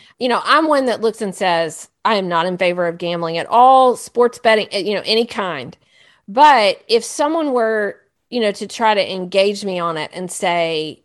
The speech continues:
"Why is it bad?" I'm not sure I would be able to articulate all the answers if a, if a neighbor or someone, you know, i-, if I'm talking to about it. And I thought this first person was really good 'cause it just talks about the human toll of gambling.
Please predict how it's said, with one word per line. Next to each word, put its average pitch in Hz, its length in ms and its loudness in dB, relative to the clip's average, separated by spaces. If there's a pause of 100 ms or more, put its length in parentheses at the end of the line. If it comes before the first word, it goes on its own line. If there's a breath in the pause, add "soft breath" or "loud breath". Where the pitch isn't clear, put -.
(340)
"Why 196 380 0
is 208 180 0
it 185 120 -6
bad?" 180 540 0 (160)
I'm 339 100 -2
not 539 200 -2
sure 381 220 -6
I 359 120 4
would 247 220 0 (140)
be 254 180 2
able 277 260 2
to 262 180 -4
articulate 214 760 -2
all 208 220 2
the 185 180 -4
answers 190 440 -4
if 180 140 -6
a, 190 180 0
if 190 120 -4
a 185 40 -4
neighbor 185 420 0
or 175 40 -4
someone, 185 580 -4
you 196 80 -2
know, 170 340 0
i-, - 40 -8
if 170 340 -4
I'm 175 120 -4
talking 180 380 -6
to 180 100 -6
about 160 260 0
it. - 60 -12 (500 loud breath)
And 214 400 0 (140)
I 233 120 2
thought 277 340 0
this 226 200 -4
first 208 260 -8
person 185 400 -8
was 175 200 -10
really 185 420 -2
good 165 320 -4
'cause 185 140 -8
it 170 100 -4
just 185 240 -10
talks 180 380 0
about 160 500 0
the 170 80 -6
human 214 480 -4
toll 190 360 0
of 180 180 -4
gambling. 180 760 -4